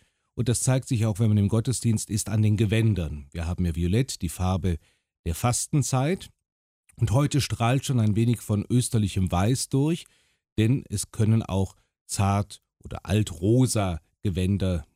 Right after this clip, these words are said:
getragen werden. Heute wird einmal das strenge Violett durchbrochen. Wir dürfen uns schon freuen.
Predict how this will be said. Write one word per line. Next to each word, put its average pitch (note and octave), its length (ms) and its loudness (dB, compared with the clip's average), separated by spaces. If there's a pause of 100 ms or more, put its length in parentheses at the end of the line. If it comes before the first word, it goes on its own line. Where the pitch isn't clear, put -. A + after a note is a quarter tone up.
getragen A2+ 640 -2
werden. B2 440 0
Heute A2 320 0
wird - 240 -4
einmal F#2 260 2
das D#2 140 -4
strenge G#2 520 0
Violett F#2+ 460 0 (400)
durchbrochen. C3 800 -4 (420)
Wir E2 100 -2
dürfen C3 320 0
uns G2 140 0
schon F#2 180 -2
freuen. C3+ 520 -2